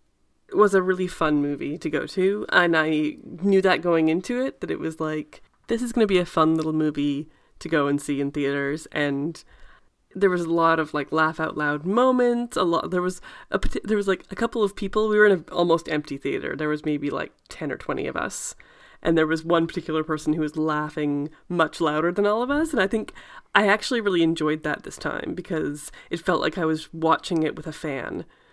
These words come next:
someone who was getting a lot more jokes than I was, and I, I, uh, I don't always love, you know, the loud laugher in the theater, but in this case, I was like, I really ni-, like that there's someone here who, like,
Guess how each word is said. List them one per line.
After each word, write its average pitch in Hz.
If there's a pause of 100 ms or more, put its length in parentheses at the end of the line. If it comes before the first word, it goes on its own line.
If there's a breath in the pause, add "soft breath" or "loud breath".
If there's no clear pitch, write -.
(320 soft breath)
someone 165
who 170
was 170
getting 170
a 165
lot 160
more 156
jokes 143
than 202
I 226
was, 302
and -
I, 160 (420)
I, 165
uh, 151 (140)
I 175
don't 185
always 170
love, 165
you 165
know, 165
the 170
loud 151
laugher 160
in 156
the 151
theater, 156
but 156
in 165
this 202
case, 170
I 160
was 151
like, 151
I 220
really 240
ni-, 220
like 233
that -
there's 165
someone 233
here 208
who, 190
like, 156